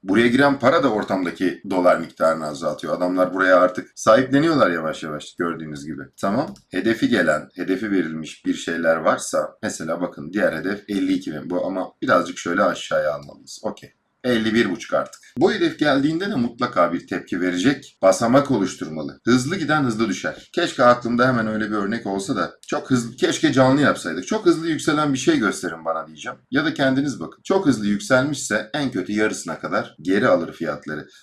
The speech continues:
O yüzden hızlı yükselmemesi, bu şekilde ağır aheste yükselmesi efendileştiğini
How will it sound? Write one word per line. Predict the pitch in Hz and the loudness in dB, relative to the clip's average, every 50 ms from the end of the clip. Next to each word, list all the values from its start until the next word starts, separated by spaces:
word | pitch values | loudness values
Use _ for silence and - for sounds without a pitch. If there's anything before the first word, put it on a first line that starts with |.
| _ | _
O | - 175 | -4 -2
yüzden | 170 147 170 | -2 -2 -2
hızlı | 151 151 143 139 151 160 | -2 -2 -2 -4 -4 -6
yükselmemesi, | 156 - - - - 170 165 156 131 92 78 76 - - - 69 - - - | -8 -8 -4 0 2 2 4 2 0 -2 -2 -4 -8 -10 -10 -12 -10 -10 -8
bu | 175 | -4
şekilde | - 151 135 - 113 104 107 107 - | -2 -4 -4 -4 -4 -2 0 0 0
ağır | - 139 151 170 170 | 0 -2 -4 -4 -2
aheste | 139 - 104 92 - - - 80 | 2 2 2 2 0 -2 -6 -6
yükselmesi | 80 76 - - - 78 73 69 69 67 - - - 135 135 135 - _ _ _ - | -6 -6 -6 -6 -6 -4 -4 -6 -8 -10 -8 -2 0 0 0 -2 -4 _ _ _ -6
efendileştiğini | - 127 131 135 139 139 139 139 143 139 135 131 127 - - - 123 113 101 90 78 80 82 - | -4 -2 2 4 4 4 6 6 6 6 6 4 2 0 -2 -2 -2 0 -2 -2 -6 -8 -10 -16